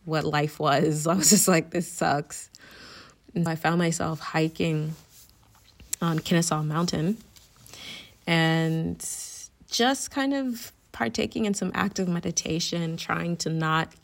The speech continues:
allow anger to just, I don't know, boil all of my insides.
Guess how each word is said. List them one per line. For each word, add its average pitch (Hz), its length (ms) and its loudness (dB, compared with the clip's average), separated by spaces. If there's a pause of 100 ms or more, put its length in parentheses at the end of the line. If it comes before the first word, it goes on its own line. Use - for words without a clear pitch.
(160)
allow 156 580 -2
anger 151 380 2
to 156 180 -6
just, 151 640 -6 (720)
I 170 120 0
don't 165 240 2
know, 151 500 -2
boil 156 420 2
all 151 180 2
of 165 120 0
my 185 140 0
insides. 208 840 -2